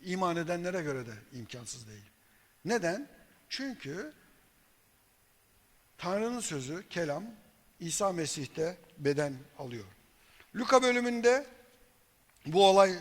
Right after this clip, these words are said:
şöyle anlatılıyor. Çobanlar ve melekler var. Yani çobanlar o dönemde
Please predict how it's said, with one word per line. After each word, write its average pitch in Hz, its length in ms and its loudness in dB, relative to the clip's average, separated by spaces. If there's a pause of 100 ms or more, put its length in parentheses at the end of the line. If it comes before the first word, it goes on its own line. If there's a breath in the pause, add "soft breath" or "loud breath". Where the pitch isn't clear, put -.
şöyle 175 420 2 (240)
anlatılıyor. 147 640 -4 (680 loud breath)
Çobanlar 165 540 6
ve 160 80 2
melekler 160 480 4
var. 151 300 4
Yani 147 180 -4
çobanlar 156 480 0
o 147 220 -2
dönemde 151 460 0